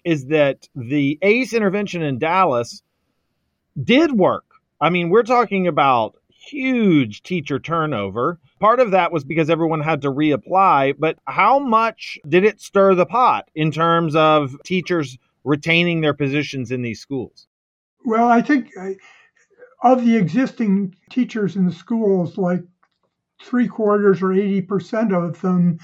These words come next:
Speaker 2: did not return after the ace pr-, program went in. They had to reapply, all the teachers had to reapply if they wanted to stay there, and then they were evaluated on their prior performance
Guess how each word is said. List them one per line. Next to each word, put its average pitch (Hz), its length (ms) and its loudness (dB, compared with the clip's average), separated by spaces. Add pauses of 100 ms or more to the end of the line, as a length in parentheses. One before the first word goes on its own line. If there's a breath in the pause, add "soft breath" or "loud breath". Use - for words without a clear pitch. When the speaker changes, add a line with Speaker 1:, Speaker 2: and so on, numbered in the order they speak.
(460 loud breath)
Speaker 2:
did 185 200 0
not 214 300 2
return 185 720 0 (280)
after 196 320 -4
the 190 180 -2
ace 190 240 -2 (160)
pr-, 190 260 -4
program 180 520 0
went 180 240 0
in. 190 400 -2 (360)
They 190 540 -2 (200 soft breath)
had 226 280 0
to 220 80 -2
reapply, 214 560 -2
all 233 160 4
the 220 100 0
teachers 220 360 -2
had 202 180 -4
to 185 60 0
reapply 208 580 -2
if 175 100 -10
they 185 100 -4
wanted 185 320 -2
to 156 40 -8
stay 233 360 -4
there, 180 400 -2 (320 soft breath)
and 175 240 2
then 190 440 2
they 190 240 2
were 190 280 4
evaluated 180 800 -2
on 175 160 0
their 170 220 -4 (100)
prior 190 300 -2
performance 190 800 -2